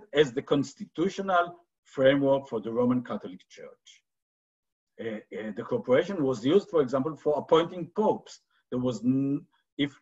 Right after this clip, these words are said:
one doesn't want the emperor, the Roman, uh, Holy Roman Emperor, to appoint the pope,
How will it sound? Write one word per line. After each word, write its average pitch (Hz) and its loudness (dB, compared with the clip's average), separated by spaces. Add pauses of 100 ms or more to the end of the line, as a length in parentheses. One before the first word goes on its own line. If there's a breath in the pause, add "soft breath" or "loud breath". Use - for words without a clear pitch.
(140)
one 143 2
doesn't 180 0
want 202 0
the 147 0
emperor, 139 2
the 113 -2
Roman, 135 0 (100)
uh, 113 -4
Holy 156 4
Roman 143 2
Emperor, 139 2 (260)
to 131 -4
appoint 147 0
the 160 -2
pope, 220 2